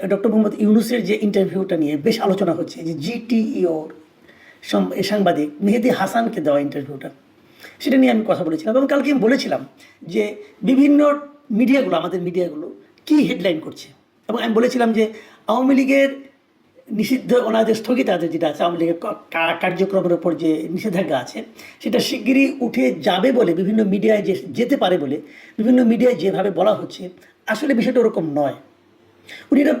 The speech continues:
মানে, আমি বলেছিলাম, কিন্তু উনি কথার মার পেঁচে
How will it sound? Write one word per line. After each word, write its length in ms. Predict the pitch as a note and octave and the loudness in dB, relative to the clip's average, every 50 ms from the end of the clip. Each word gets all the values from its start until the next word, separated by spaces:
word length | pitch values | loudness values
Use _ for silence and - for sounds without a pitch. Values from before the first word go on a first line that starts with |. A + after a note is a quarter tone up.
| - - F#3 | -4 -6 -2
মানে, 160 | F3+ E3+ G#3+ - | -2 0 0 0
আমি 160 | - A#3 A3 | 0 0 2
বলেছিলাম, 380 | B3+ C#4+ C#4+ - C4 - - | 2 2 4 4 2 0 0
কিন্তু 160 | C#4+ D3+ C#3+ F#3 | -2 -4 -2 -2
উনি 160 | A3 B3+ A#3+ - - - _ - | 0 -2 -2 -4 -8 -20 _ -2
কথার 380 | C#4 C4 - B3+ D4+ D4+ C4 | -2 -2 0 0 -2 0 0
মার 280 | A3+ G#3+ A#3+ C4+ C4 - - | 2 2 2 2 0 0 0
পেঁচে 380 | C4 A3 - - G3 E3 E3+ | -2 -2 -2 -4 -6 -8 -8